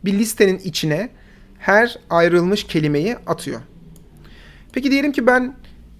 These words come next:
e, boşluktan ayırmak istemiyorum ama O harfinden ayırmak istiyorum. Python öğrende bir O harfi burada var, bir tane burada var. Dolayısıyla üç taneye bölünmüş bir ifade beni karşılayacaktı. Üç parçalı bir liste beni karşılayacaktı. Bunu yapmak için de yukarıdaki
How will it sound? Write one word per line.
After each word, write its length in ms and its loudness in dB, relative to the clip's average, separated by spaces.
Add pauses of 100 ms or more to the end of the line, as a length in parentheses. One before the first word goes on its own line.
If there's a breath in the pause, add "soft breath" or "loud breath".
(120)
e, 400 -2 (240)
boşluktan 640 -2
ayırmak 340 0
istemiyorum 540 0
ama 260 0
O 260 8
harfinden 400 2
ayırmak 340 -6
istiyorum. 400 -12
Python 300 2
öğrende 600 0
bir 180 -2
O 220 4
harfi 340 0
burada 240 -2
var, 440 -4
bir 80 -8
tane 320 -2
burada 240 -2
var. 340 -2 (440 soft breath)
Dolayısıyla 460 2
üç 340 -4
taneye 500 0
bölünmüş 500 -2
bir 80 -10
ifade 320 -6
beni 160 -8
karşılayacaktı. 680 -8
Üç 240 -10
parçalı 460 -8
bir 60 -10
liste 340 -12
beni 140 -10
karşılayacaktı. 720 -14
Bunu 100 -4
yapmak 340 -6
için 260 -8
de 140 -6 (640 loud breath)
yukarıdaki 760 0